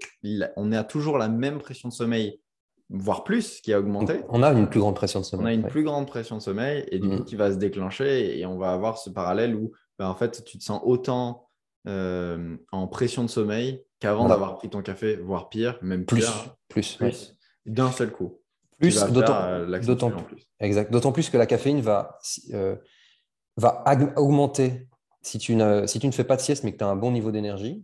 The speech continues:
Speaker 2: donc un faible niveau de, d'adénosine dans le, dans le cerveau dans la journée, la caféine va augmenter les performances.
Speaker 1: Mm.
Speaker 2: Et donc, tu vas avoir un double effet, une double sensation, c'est que non seulement tu as plus de pression, donc de sommeil qui est là, qui arrive tout d'un coup, mais en plus de ça, t'étais plus performant avec la caféine.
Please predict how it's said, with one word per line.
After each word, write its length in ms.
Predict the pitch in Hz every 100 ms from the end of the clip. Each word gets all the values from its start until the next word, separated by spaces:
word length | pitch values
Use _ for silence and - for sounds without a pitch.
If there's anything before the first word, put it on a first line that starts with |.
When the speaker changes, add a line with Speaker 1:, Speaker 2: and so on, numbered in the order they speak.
| -
Speaker 2:
donc 140 | 92
un 60 | 95
faible 200 | - 123
niveau 240 | 110 104
de, 220 | 104 95 90
d'adénosine 640 | 101 101 98 92 110 101
dans 120 | 90
le, 240 | 87 87 90
dans 80 |
le 60 | 92
cerveau 340 | - 95 110
dans 100 | 98
la 80 | 90
journée, 260 | 90 92 113 170 _ _ _ _ -
la 60 |
caféine 240 | 104 117 143
va 100 | 117
augmenter 300 | 120 123 131
les 80 | 113
performances. 640 | 107 104 98 92 - -
Speaker 1:
Mm. 120 | 113 107 - _ _ _ 131
Speaker 2:
Et 40 |
donc, 160 | 135 135
tu 100 | 123
vas 80 | 127
avoir 200 | 139 123
un 80 |
double 400 | 110 107 175 160
effet, 440 | 139 - 127 117 - -
une 140 | 98
double 260 | 110 151 127
sensation, 440 | 123 117 110 180
c'est 160 | - 117
que 260 | 127 110 - -
non 100 | 156
seulement 340 | 160 156 156
tu 100 | 151
as 40 | 113
plus 300 | - 185 151
de 60 |
pression, 520 | 147 - 123 135 127 -
donc 440 | 104 120 120 - _ 107
de 100 | 104
sommeil 320 | 123 120 117
qui 160 | -
est 60 | 107
là, 200 | 107 104 -
qui 80 | -
arrive 160 | 104 -
tout 100 | 113
d'un 140 | 101
coup, 160 | 127 196
mais 100 | 127
en 80 |
plus 180 | 123 165
de 60 | 143
ça, 160 | 180
t'étais 220 | 180 127 117
plus 260 | - 190
performant 380 | 180 165 147 160
avec 140 | 151
la 60 | 131
caféine. 420 | 123 - 113 101